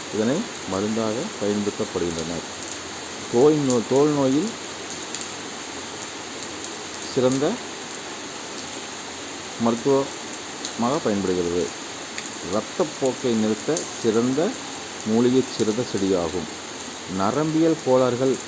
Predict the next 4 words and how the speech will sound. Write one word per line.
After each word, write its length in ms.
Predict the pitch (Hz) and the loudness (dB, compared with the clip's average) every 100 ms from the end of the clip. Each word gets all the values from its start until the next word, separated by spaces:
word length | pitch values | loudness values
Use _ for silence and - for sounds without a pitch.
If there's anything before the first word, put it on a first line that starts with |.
| - - - - | -10 -10 -8 -4
இருந்தால் 380 | 95 95 139 - - - - - - - - - | -2 0 0 -2 -10 -12 -10 -10 -10 -8 -8 -2
அதற்கும் 400 | 107 120 170 247 - - - - | 0 0 0 0 -2 -10 -6 0
சிறந்த 300 | 117 123 143 220 - - - - - - - - - - - - - - | 2 2 0 -2 -6 -10 -10 -10 -12 -12 -12 -10 -10 -12 -12 -12 -10 0
மூலிகை 380 | 107 113 113 | 4 6 6